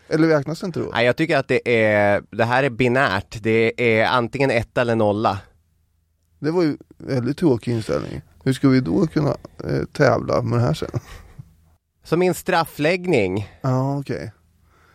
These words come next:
Speaker 1: Ja, men då så. Då, då, alltså, vi lyckades inte tillsammans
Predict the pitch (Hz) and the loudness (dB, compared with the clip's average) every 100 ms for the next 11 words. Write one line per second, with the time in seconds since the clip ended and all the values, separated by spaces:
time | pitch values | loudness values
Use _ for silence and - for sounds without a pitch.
0 | _ _ _ _ _ _ _ 127 151 185 | _ _ _ _ _ _ _ -2 0 2
1 | 175 214 196 139 135 165 185 180 175 82 | 2 0 2 0 0 0 2 2 0 -4
2 | 92 - 143 71 80 57 120 - 190 185 | -14 -14 -12 -8 -8 -8 -6 2 2 2
3 | 208 220 240 - 185 208 170 147 185 - | 0 0 0 2 2 2 0 0 -2 0
4 | 185 139 139 208 196 131 - | 2 2 2 2 2 2 -2